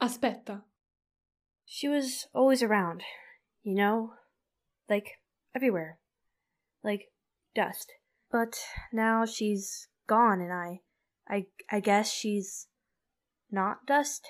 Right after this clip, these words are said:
Speaker 2: and I've been a terrible friend. She paid for my ticket to Rome and gave me a credit card for emergencies,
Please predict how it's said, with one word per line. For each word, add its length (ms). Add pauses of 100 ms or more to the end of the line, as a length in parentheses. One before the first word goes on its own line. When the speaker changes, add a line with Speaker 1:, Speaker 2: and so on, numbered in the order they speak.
(280)
Speaker 2:
and 300 (140)
I've 220
been 100
a 80
terrible 680
friend. 480 (640)
She 160
paid 300
for 100
my 100
ticket 280
to 100
Rome 400 (120)
and 140
gave 220
me 100
a 60
credit 320
card 280
for 200
emergencies, 1120